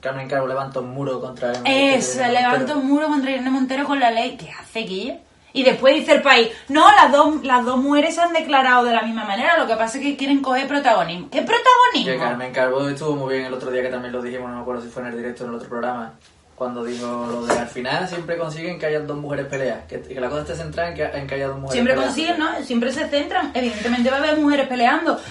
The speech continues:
Speaker 2: al igual que va a haber hombres peleando. Pero de todas maneras, a mí me hace mucha gracia en la sociedad, como decimos, "No, hombre, no, es que los hombres cooperan, es que las mujeres soy muy enemigas de ustedes".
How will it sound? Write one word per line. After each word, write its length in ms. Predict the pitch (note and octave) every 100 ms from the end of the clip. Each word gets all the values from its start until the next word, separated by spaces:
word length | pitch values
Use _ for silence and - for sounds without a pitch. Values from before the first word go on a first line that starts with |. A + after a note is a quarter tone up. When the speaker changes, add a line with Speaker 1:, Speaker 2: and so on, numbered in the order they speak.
| -
Speaker 2:
al 160 | A3 A#3
igual 300 | A3+ A3+ A#3
que 100 | C4
va 100 | B3+
a 20 | B3
haber 240 | C4+ C#4+
hombres 320 | D4 D4 C#4+ C4+
peleando. 500 | C4 B3 D#4+ D4 - -
Pero 120 | G3+
de 20 | G3
todas 140 | A3
maneras, 300 | C#4+ D4+ E4
a 20 | E4
mí 40 |
me 60 | D4+
hace 160 | D4
mucha 220 | D4 C#4+ C#4+
gracia 220 | D4 C#4+
en 60 |
la 80 | A#3+
sociedad, 420 | G#3+ A3 G#3 G#3 A#3
como 160 | C4+
decimos, 280 | B3+ B3 A#3 - -
"No, 60 | A#3
hombre, 180 | C4+ C4
no, 80 |
es 80 | B3+
que 100 | -
los 160 | A#3 A3+
hombres 220 | A3+ B3+
cooperan, 420 | C4+ G3+ G3 A#3+ G#3
es 120 | F#3+
que 80 | A3+
las 140 | G#3+
mujeres 400 | A3+ A#3 A3+ A#3
soy 140 | C4+
muy 180 | B3+ A#3+
enemigas 360 | G3+ F#3+ F3+ D#3+
de 60 |
ustedes". 440 | D#3 - B3 A3+